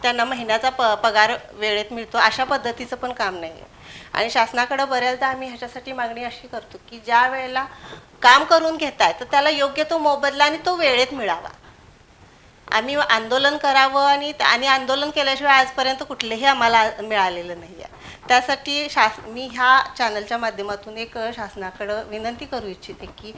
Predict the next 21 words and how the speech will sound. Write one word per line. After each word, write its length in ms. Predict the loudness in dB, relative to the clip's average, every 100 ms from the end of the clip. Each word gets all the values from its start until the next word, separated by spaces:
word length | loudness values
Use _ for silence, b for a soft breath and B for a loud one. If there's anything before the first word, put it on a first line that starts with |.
| B B B -14
शास-, 380 | -4 -4 -4 -10
अ, 220 | -10 -8 -10 -12 -20 _ -4
ह्या 180 | -2
फील्डमध्ये 560 | 0 -4 -8 -8 -6 -6
जास्तीत 360 | -4 -6 -6 -10
जास्त 220 | -8 -8
महिला 380 | -8 -8 -2 0
आहेत 280 | 0 -4 -14 B B -2
आणि 220 | -2 4
यातूनच 460 | 4 4 2 -2 -2
ह्या 140 | -4
महिला, 480 | -4 -4 2 6 6 2 -6 -6
अ, 140 | -4
महिलांच्या 580 | -4 -8 -2 -2 0 -4
माध्यमातून 760 | -4 -6 -8 -10 -10 -12 -16 -14
त्यांचं 520 | -18 -6 -6 -4 -6
कुटुंब 380 | -10 -8 -10 -8
सबळ 360 | -10 -6 -6
होणार 360 | -6 -10 -10 -8
आहे, 100 | -8
त्यांचं 480 | -10 -12 -10 -8